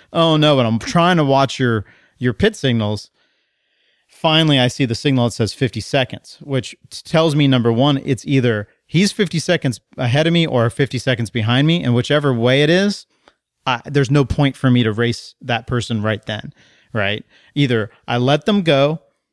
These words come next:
and I stay on them and I stay on that lap, or I let them go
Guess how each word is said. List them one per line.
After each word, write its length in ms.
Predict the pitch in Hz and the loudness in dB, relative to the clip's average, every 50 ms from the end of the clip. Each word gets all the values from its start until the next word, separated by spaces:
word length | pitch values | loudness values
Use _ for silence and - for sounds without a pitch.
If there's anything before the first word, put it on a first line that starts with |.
| _ _ _ _ - | _ _ _ _ -2
and 320 | 143 135 131 123 117 110 | 0 0 2 0 0 -2
I 100 | - 120 | -2 -4
stay 260 | 117 - - - 147 151 | -6 -4 0 2 2 4
on 260 | 151 147 143 143 139 | 4 4 4 4 4
them 180 | 139 135 131 - - | 4 2 0 -2 -2
and 100 | 127 120 | -2 0
I 60 | 120 | 0
stay 220 | 117 - - 131 | -2 -2 0 0
on 320 | 127 127 123 120 117 117 117 | 2 4 4 4 4 2 2
that 260 | - 123 117 117 - - | 0 -2 -2 -2 -2 -2
lap, 340 | 131 120 117 147 160 - - - _ _ _ _ _ _ - | -2 -2 -2 -4 -6 -10 -16 -18 _ _ _ _ _ _ 0
or 280 | 147 139 135 127 120 | 2 4 4 4 2
I 100 | 113 120 | 2 0
let 220 | 123 127 143 156 - | 2 2 2 2 2
them 180 | - 135 127 | 2 0 2
go 440 | 113 131 131 135 135 135 131 135 131 | 2 2 4 4 4 4 2 2 -2